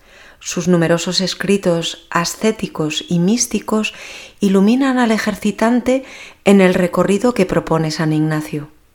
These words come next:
El diecinueve de agosto de mil novecientos ochenta y nueve, el Papa San Juan Pablo segundo, con ocasión de la Jornada Mundial de la Juventud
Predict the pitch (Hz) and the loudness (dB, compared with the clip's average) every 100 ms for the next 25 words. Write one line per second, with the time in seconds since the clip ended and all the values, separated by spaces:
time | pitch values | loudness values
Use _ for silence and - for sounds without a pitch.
0 | _ _ _ _ _ _ _ _ _ _ | _ _ _ _ _ _ _ _ _ _
1 | _ _ _ - 196 190 185 190 226 262 | _ _ _ 0 2 4 2 2 2 4
2 | 214 180 208 - 277 220 180 185 185 170 | 4 2 -2 -2 0 4 4 6 6 4
3 | 190 175 175 170 165 175 165 160 170 160 | 0 -2 -2 -4 -4 -4 -4 -2 -2 -2
4 | 196 - _ _ - - _ 185 - 202 | -4 -8 _ _ -20 -20 _ -2 0 0
5 | 208 262 - 185 170 170 165 175 170 170 | 0 -2 0 -2 0 0 2 2 2 0
6 | 170 156 170 156 156 - - - - - | -2 0 0 -2 -6 -12 -20 -20 -20 -2
7 | - 202 196 196 - 226 254 220 185 175 | 4 4 6 2 2 2 4 2 2 0
8 | - 185 190 202 202 180 170 180 202 208 | 0 0 0 2 2 2 2 2 2 2
9 | 180 170 170 - 170 160 196 | 0 0 -2 -2 -2 -2 -4